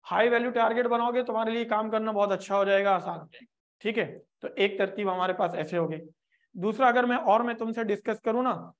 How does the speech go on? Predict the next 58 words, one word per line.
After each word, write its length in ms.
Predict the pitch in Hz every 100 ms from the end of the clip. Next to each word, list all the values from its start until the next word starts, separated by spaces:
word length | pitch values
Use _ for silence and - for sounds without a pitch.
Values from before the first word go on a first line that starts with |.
| _ -
तो 60 |
तुम्हारे 280 | 202 208 208
पास 200 | 220 214
और 240 | 214 190
क्या 140 | 208 208
हो 80 | 202
गया, 180 | 202 208 - _ _
तो 140 | 254 -
एक 200 | 262 262
तो 60 | 269
ये 140 | 240
हमारे 240 | 254 233 233
पास 200 | 240 233
एक 140 | 233
तरतीब 320 | 196 170 202
बन 160 | 175 170
गई 120 | 170
ना। 100 | 240 320 - -
दूसरा 280 | 190 233 269
हमारे 220 | 254 254
पास 200 | 254 254
क्या 140 | 254 254
है 60 |
मेरा 140 | 247 240
बेटा, 240 | 233 240 247 -
दूसरा 320 | 202 226 262 254
अगर 160 | 254
हमने 300 | 240 240 254 294 -
इसके 320 | 214 - 254
मार्क्स 340 | 226 214 233 -
के 120 | 254
वेटेज 360 | 214 208 233 -
पे 80 |
बात 220 | 202 170 170
कर 60 | 156
लें, 200 | 147 -
तो 120 | 220
मार्क्स 340 | 214 214 233
के 120 | - 247
वेटेज 360 | 233 233 247
में 100 | 233
एक 120 | 247 247
एमसीक्यू 540 | 220 220 208 220 247
आएगा। 340 | 233 214 214 214 - -
एमसीक्यूज 520 | 208 214 226 233 254
हमारे 260 | 233 226 220
पास 360 | 226 254 269 -
बोर्ड 260 | 185 220 226
के 60 | 233
पेपर 300 | 226 208 220
के 120 | 220
लिहाज 200 | 208 208
से 120 | 233
ये 120 | 233
ट्वेंटी 380 | 233 226 226 226
परसेंट 340 | 247 214 220 208
वेटेज 320 | 180 180
है, 80 | 165